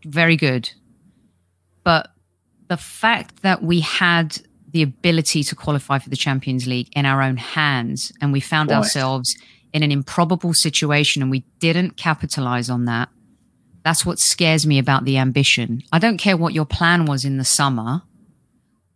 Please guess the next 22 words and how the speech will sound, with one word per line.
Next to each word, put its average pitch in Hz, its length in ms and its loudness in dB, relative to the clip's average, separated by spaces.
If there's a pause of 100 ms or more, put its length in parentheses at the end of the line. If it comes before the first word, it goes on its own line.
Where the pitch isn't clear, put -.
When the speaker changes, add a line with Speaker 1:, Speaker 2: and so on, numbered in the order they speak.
(260)
Speaker 1:
Now 175 320 2
we're 170 180 4
here. 147 540 0 (560)
The 156 80 -4
goalposts 175 680 0
have 151 160 -2
moved. 143 640 0 (480)
So - 220 0
what 156 260 0
are - 20 2
you 196 80 2
gonna 180 180 4
do 175 200 4
about 117 300 0
it? 117 140 -6 (600)
And 147 160 0
they 151 100 4
didn't 185 380 0
throw 160 280 2
the 151 100 -2
kitchen 156 440 -2
sink 135 460 0